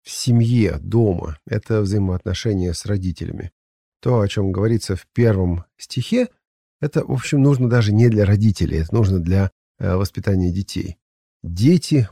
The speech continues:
повинуйтесь своим родителям в Господе, ибо сего требует справедливость". А и слово "справедливость", кстати говоря, можно перевести и как "праведность". "Сего требует праведность".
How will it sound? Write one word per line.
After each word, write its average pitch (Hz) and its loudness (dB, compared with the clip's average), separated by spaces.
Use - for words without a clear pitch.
повинуйтесь 120 0
своим 117 0
родителям 107 0
в 95 -8
Господе, 98 -4
ибо 131 0
сего 104 -2
требует 101 -2
справедливость". 95 -4
А 110 -6
и 131 -2
слово 98 -4
"справедливость", 98 -2
кстати 98 -4
говоря, 98 0
можно 90 0
перевести 87 -4
и 95 0
как - -6
"праведность". 90 -2
"Сего 107 -2
требует 98 -2
праведность". 98 -2